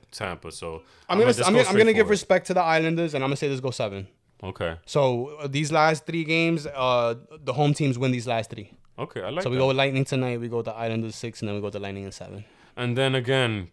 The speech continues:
Speaker 1: the, the Canadians, man. We,
Speaker 2: Scary,
Speaker 1: everyone's written
Speaker 2: man.
Speaker 1: them off.
Speaker 2: Scary.
Speaker 1: Everyone's written
Speaker 2: Scary.
Speaker 1: them off. We got two two series right now. Vegas is a minus two fifty on Tuesday night. How do you attack this? Do you? I know you like Vegas. I know.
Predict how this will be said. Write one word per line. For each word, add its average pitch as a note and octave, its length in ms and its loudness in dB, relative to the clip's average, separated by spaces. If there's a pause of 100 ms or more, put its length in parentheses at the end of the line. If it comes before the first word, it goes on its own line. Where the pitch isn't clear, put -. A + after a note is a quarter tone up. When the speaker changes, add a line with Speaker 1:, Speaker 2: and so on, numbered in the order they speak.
Speaker 1:
the, G#2+ 140 -4
the G#2 180 -4
Canadians, B2+ 680 0
man. G#2+ 420 -4
We, A2+ 160 -8
Speaker 2:
Scary, B2+ 260 0
Speaker 1:
everyone's - 320 6
written C#3+ 180 4
Speaker 2:
man. C#3+ 80 6
Speaker 1:
them C#3+ 120 4
off. C3+ 520 2
Speaker 2:
Scary. C#3 760 -2
Speaker 1:
Everyone's C3+ 400 -2
written D3 240 -4
Speaker 2:
Scary. G3 320 4
Speaker 1:
them D3 120 2
off. C#3+ 220 -2 (500)
We B2+ 100 -4
got C#3+ 240 4
two E3 260 -2
two D#3+ 260 -2
series C#3+ 460 -2
right B2+ 220 2
now. A#2+ 300 -2
Vegas B2+ 380 -4
is A#2 120 -6
a A2+ 40 -2
minus A#2+ 360 -2
two B2 220 -14
fifty B2 400 -6
on G2+ 120 -4
Tuesday G#2+ 460 -8
night. G2+ 340 -6 (920)
How C#3 200 2
do C#3 60 2
you C3+ 120 -2
attack B2+ 340 0
this? A#2+ 120 -4
Do A2 140 -12
you? A#2+ 100 -8 (160)
I A#2+ 100 -2
know D3+ 140 0
you D3+ 160 -2
like C#3 220 0
Vegas. A2 640 -6
I G#2 100 -8
know. B2+ 260 -6